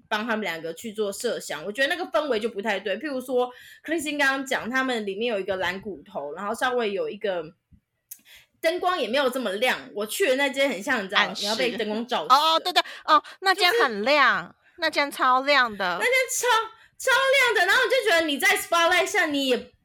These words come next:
Speaker 1: 不知道要做什么，然后我就只能很尴尬的一直笑。后来是因为就是官方，官方的摄影师来，然后他说他想要拍他们两个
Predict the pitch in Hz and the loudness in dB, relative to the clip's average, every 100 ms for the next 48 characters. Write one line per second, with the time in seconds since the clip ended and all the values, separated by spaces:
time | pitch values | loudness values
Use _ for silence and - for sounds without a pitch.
0 | - - 415 415 403 381 370 339 349 339 | -20 -6 -4 -2 2 2 4 0 0 -4
1 | - 254 208 196 240 330 269 254 - 254 | -2 -2 -2 -2 0 2 2 0 -4 -4
2 | 220 240 254 208 247 262 254 226 202 - | -4 -4 -4 -2 -2 0 0 2 0 -4
3 | 254 208 185 190 240 185 160 - - - | -8 -8 -12 -4 0 0 -2 -10 -20 -2
4 | 453 359 311 294 339 339 339 294 311 311 | 2 4 4 2 -4 -2 0 0 -2 -6
5 | 302 277 254 240 233 _ _ - 294 302 | -4 -2 0 0 -4 _ _ 0 0 -2
6 | 294 262 262 262 277 277 269 302 269 233 | -2 -2 0 -4 -4 -4 -2 -2 -2 -2
7 | 240 262 190 165 - 208 202 202 147 143 | 0 -2 -2 -4 -10 -8 -4 -2 -2 -6
8 | 196 202 214 247 226 220 247 226 170 220 | -8 -8 -4 -4 -4 -6 -6 -6 -6 -4
9 | 220 185 208 185 170 160 127 127 131 110 | -4 -6 -6 -8 -6 -8 -10 -14 -16 -18